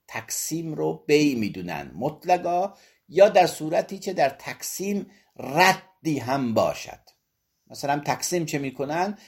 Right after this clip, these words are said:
این مغازه مال تو، خونه مال من. خب خونه با مغازه ممکنه، اه، فرق قیمت کنه، تفاوت قیمت کنه. اونی که خونه رو برمی‌داره، یه پولی هم به اون شخصی که مغازه رو برمی‌داره می‌ده.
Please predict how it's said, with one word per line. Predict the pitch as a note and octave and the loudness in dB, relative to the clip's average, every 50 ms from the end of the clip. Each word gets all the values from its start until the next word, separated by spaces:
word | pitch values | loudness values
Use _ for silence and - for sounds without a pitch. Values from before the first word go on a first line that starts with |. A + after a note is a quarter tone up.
| _ _ | _ _
این | - D3 C#3+ C#3+ | -8 -6 -4 2
مغازه | C#3 C#3 C3 B2+ C3+ C3 C3 B2+ D#3+ D#3+ | 4 4 6 8 6 6 6 4 0 0
مال | D#3+ D#3 D3+ D#3 D3+ D3 | 2 2 2 4 2 0
تو، | D3 - G3 A3 G3+ C#3 G#2+ - - _ _ _ _ | 0 0 2 2 2 2 0 -4 -10 _ _ _ _
خونه | _ - - - C3+ C#3+ D#3+ | _ -14 -6 -4 0 0 2
مال | E3 D#3+ C#3+ B2 A2+ G#2 | 2 6 6 6 6 4
من. | F#2 F2 D#2 C2+ B1 - _ _ _ _ _ _ _ _ | 0 -4 -6 -8 -8 -12 _ _ _ _ _ _ _ _
خب | _ - G#2 F2 - | _ -12 -12 -12 -12
خونه | - - - A2+ A2 G#2+ A#2+ B2+ | -16 -10 -6 -4 -2 0 0 2
با | B2+ C3+ B2 A2+ | 4 4 4 4
مغازه | A2 G#2+ G2 F#2 F#2+ F#2+ F2+ F#2 B2+ | 4 2 -2 0 -2 -2 -2 -2 -6
ممکنه، | C3 B2 G2+ F2+ E2 - C3 B2 C#3+ D3 C#3+ - _ _ _ _ _ _ _ _ _ _ _ _ | -6 -6 -8 -8 -8 -8 -8 -6 -6 -6 -8 -8 _ _ _ _ _ _ _ _ _ _ _ _
اه، | D2+ E2 D#2+ D#2 D2 C#2 C2 C2+ G#1+ - - - | -8 -8 -6 -6 -8 -8 -10 -14 -14 -16 -18 -18
فرق | - - - A2 A2+ A2 F#2+ | -14 -4 2 4 4 4 2
قیمت | F2 G#2+ F#2+ E2 F#2+ F#2 F#2+ A#2+ C#3+ D#3+ - | -2 -4 -4 -6 -8 -8 -2 -2 -2 -2 -2
کنه، | - - F3+ F3 D#3+ B2+ | -4 -6 -6 -4 -4 -6
تفاوت | - A2 F#2 - A2 G#2+ G2 G2+ G#2 G2+ - G#2 | -6 -6 -6 -2 0 0 0 0 -2 -4 -6 -8
قیمت | F2+ G2 G#2 A2+ C#3+ D#3+ D#3+ - | -6 -4 -4 -4 -4 -6 -8 -8
کنه. | _ B2+ G#2+ G2 D#2+ - - _ _ _ | _ -12 -10 -10 -10 -12 -14 _ _ _
اونی | - A3 A#3+ A3+ | -8 -4 -4 -2
که | - - F3+ | 0 0 -2
خونه | - F3 E3+ E3 E3 D#3+ | 2 2 2 2 4 4
رو | D#3+ D#3+ | 4 6
برمی‌داره، | D#3 D#3+ D3+ D#3+ D#3 D#3+ D3+ E3 E3+ F#3 A3 A#3+ A#3 - - _ _ | 6 6 6 6 2 0 0 2 4 4 4 4 2 0 -8 _ _
یه | F#3 G#3+ | 0 0
پولی | G#3+ G#3+ - F3+ G3 G3 F#3+ G3 G3 | 0 0 -4 -4 -4 -2 2 4 4
هم | G3 F#3+ F#3+ E3+ | 6 4 4 2
به | E3 | 2
اون | D#3 D#3+ D#3 D3+ - - - _ _ _ _ - G2+ G2 F2+ - - - | 2 2 2 -2 -4 -8 -14 _ _ _ _ -10 -10 -10 -10 -12 -16 -16
شخصی | - - D#3 C3+ - - - C3 | -6 -2 -2 -2 -2 -4 -8 -8
که | B2 - B2+ | -6 -6 -6
مغازه | A#2+ A#2+ B2 B2 B2 A#2+ A#2+ A#2+ A#2 A2 A#2+ A#2 | -4 0 2 2 4 6 6 4 4 4 0 0
رو | A#2 A2+ | 0 0
برمی‌داره | G#2+ A#2+ A2+ A#2 A#2 B2 C3+ E3 G#3 A3 | 2 2 0 0 0 0 2 2 2 4
می‌ده. | G#3+ G3 D#3+ C3+ G#2 - C#2+ C2+ - | 4 6 4 4 4 0 -6 -12 -12